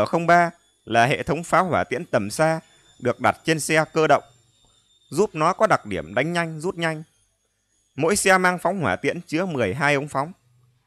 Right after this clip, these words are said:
Mỗi tiểu đoàn có mười hai xe phóng và các xe hỗ trợ khác. Như vậy, nếu mỗi tiểu đoàn hỏa tiễn này phóng đồng loạt thì sẽ có một trăm bốn mươi bốn quả hỏa tiễn phóng đi.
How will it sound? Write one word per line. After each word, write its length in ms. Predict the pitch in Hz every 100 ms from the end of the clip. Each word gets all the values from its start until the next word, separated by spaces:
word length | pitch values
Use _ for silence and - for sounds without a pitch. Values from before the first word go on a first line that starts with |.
| _ _
Mỗi 200 | 147 208
tiểu 180 | 123 110
đoàn 280 | 123 113 113
có 80 |
mười 280 | 175 143 110
hai 240 | 151 160 151
xe 180 | 160
phóng 280 | 151 131 180 - -
và 140 | 87 -
các 160 | 147
xe 160 | - 139
hỗ 200 | 143 -
trợ 180 | 131 -
khác. 260 | 160 185 _ _ _ _ _ _ _ _ _ _ -
Như 140 | 185
vậy, 220 | 175 151 - _ _ _
nếu 180 | 147 180
mỗi 180 | 190 220
tiểu 220 | - 98
đoàn 220 | 113 110
hỏa 140 | 92 82
tiễn 240 | - 175
này 240 | 151 95 87
phóng 180 | - 165
đồng 180 | 139 107
loạt 200 | 101 95 _ _ _
thì 160 | - 107
sẽ 160 | - -
có 140 | 135 165
một 260 | 143 101
trăm 200 | - 147
bốn 120 | 143 165
mươi 100 | 143
bốn 200 | 143 180
quả 160 | 95
hỏa 160 | 90 78
tiễn 260 | - 98
phóng 240 | 165 127 151
đi. 220 | 143